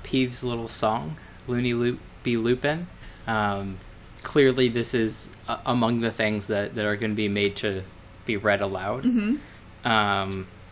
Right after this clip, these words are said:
Speaker 1: and shortly thereafter, we have a fun,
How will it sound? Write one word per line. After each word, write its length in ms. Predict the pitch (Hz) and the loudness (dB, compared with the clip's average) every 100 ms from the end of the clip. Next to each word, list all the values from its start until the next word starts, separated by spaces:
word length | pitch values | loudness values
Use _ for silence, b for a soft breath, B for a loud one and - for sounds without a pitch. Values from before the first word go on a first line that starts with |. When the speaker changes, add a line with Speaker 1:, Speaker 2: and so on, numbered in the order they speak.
| - - | -12 -2
Speaker 1:
and 340 | 120 110 107 | 2 2 0
shortly 360 | - 190 156 156 | 2 2 4 4
thereafter, 580 | 127 113 110 110 127 113 | 6 6 4 2 -2 0
we 140 | 110 | 0
have 340 | 107 113 107 113 | 2 2 2 2
a 140 | 104 | -2
fun, 760 | - - 127 123 123 123 120 | -4 -2 4 6 4 2 0